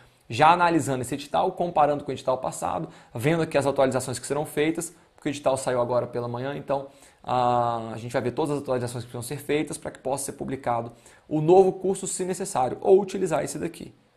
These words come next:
tá bom? Mas, de novo, se você adquirir este curso, não tem prejuízo algum, nenhum prejuízo.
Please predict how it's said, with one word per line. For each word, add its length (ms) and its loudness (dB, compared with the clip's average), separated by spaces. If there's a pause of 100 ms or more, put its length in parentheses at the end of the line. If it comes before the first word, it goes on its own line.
(140)
tá 100 -2
bom? 140 6
Mas, 260 -2 (280)
de 140 2
novo, 540 12
se 100 -18
você 180 -4
adquirir 400 -2
este 180 -2
curso, 420 -8 (300)
não 60 -16
tem 160 -4
prejuízo 440 -6
algum, 280 -6 (460)
nenhum 360 -6
prejuízo. 540 -6